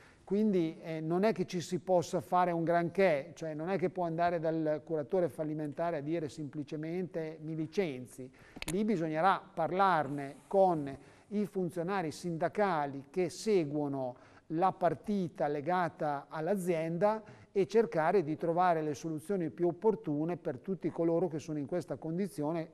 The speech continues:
perché presumo riguarderà non una sola persona, ma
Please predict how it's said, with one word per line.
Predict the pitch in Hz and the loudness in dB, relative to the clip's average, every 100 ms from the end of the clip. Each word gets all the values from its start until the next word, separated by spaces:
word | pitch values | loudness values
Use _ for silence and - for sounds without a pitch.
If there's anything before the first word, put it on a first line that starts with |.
| 147 | -14
perché | - 123 147 | -12 -10 -6
presumo | 170 175 151 156 165 143 - | 0 0 2 0 0 -4 -6
riguarderà | 143 147 143 156 156 | -4 -2 0 0 0
non | 156 165 190 165 | -4 -2 0 0
una | 151 139 | -2 -4
sola | 185 170 175 | -2 0 -2
persona, | 180 185 - 147 160 147 | -4 -4 -4 -4 -2 -4
ma | 143 156 - | -4 -6 -10